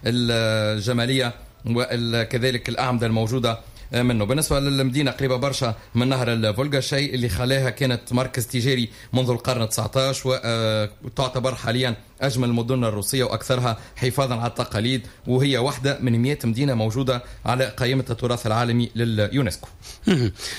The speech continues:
Speaker 2: إذن المنتخب السويسري كما قلنا منتخب موجود في مجموعة البرازيل، آه، كوستاريكا وصربيا. سي هشام، ما عندوش تحكيم، ما عندهمش حكام سويسرا في ال-،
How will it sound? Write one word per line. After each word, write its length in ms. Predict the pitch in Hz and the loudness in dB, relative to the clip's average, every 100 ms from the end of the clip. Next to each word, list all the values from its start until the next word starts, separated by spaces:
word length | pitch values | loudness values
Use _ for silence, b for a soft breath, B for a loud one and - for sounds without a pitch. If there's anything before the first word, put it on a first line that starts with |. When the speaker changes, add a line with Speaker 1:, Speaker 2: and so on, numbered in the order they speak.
| B - | B 0
Speaker 2:
إذن 340 | 156 190 185 | 2 2 2
المنتخب 640 | 175 170 170 165 175 143 | 2 0 0 0 0 2
السويسري 680 | 147 139 139 - 156 131 131 | 2 2 2 2 0 2 0
كما 200 | 139 135 | 0 -2
قلنا 440 | - 151 135 120 107 B - | 0 0 2 0 -2 B -4
منتخب 500 | - 127 131 123 151 | 2 2 2 0 2
موجود 340 | 135 135 143 123 | 2 2 2 2
في 80 | 139 | 2
مجموعة 420 | 135 117 147 131 135 | 2 2 0 0 0
البرازيل، 680 | 123 139 131 110 160 120 95 B B - | 0 2 2 2 2 0 -4 B B -2
آه، 140 | 117 117 | 0 2
كوستاريكا 640 | - 143 151 143 147 135 | 0 0 2 2 2 2
وصربيا. 440 | 120 113 196 180 | 2 2 0 0
سي 200 | 160 - | 0 2
هشام، 240 | 185 240 214 | 2 2 0
ما 60 | |
عندوش 220 | 214 233 226 | 0 0 0
تحكيم، 460 | 208 - 247 262 | -2 -2 0 2
ما 60 | 202 | 2
عندهمش 300 | 190 202 190 | 2 0 0
حكام 400 | 196 202 233 220 | 2 2 4 2
سويسرا 580 | - 185 180 180 175 160 | 4 2 2 2 2 0
في 120 | - | 0
ال-، 240 | 143 143 | 2 0